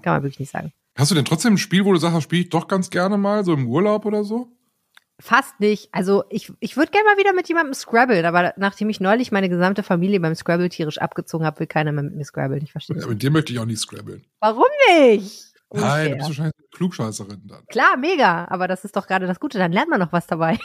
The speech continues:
Speaker 1: <laughs>
Speaker 2: Wir haben das im Urlaub immer mit Mau Mau. Plötzlich spielen wir irgendwie Mau Mau. Das ist, spielt man nie. Aber im Urlaub jeden Abend fünfzig Runden, manchmal heimlich um Geld.
Speaker 1: Fünfzig Runden?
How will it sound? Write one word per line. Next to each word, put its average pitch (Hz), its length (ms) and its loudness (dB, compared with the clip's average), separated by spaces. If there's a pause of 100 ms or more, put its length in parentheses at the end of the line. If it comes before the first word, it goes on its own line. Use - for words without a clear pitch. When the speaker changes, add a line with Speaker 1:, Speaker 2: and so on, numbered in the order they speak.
(140)
Speaker 1:
<laughs> - 680 2
Speaker 2:
Wir 143 100 0
haben 208 60 2
das 247 180 0
im 196 140 0
Urlaub 226 300 0
immer 190 160 2
mit 180 180 2
Mau 147 160 4
Mau. 127 340 2
Plötzlich 170 400 -4
spielen 180 280 2
wir 160 120 2
irgendwie 151 280 2
Mau 131 200 2
Mau. 120 280 2
Das 113 180 -4
ist, 127 100 -8
spielt 151 200 -6
man 139 180 2
nie. 151 340 2
Aber 117 200 -2
im 123 100 -2
Urlaub 190 460 2 (400)
jeden 202 300 2
Abend 185 460 2
fünfzig 196 720 -2
Runden, 185 640 0 (500)
manchmal 151 380 2
heimlich 165 300 2
um 135 100 -4
Geld. 151 340 2
Speaker 1:
Fünfzig - 540 -6
Runden? 151 680 -2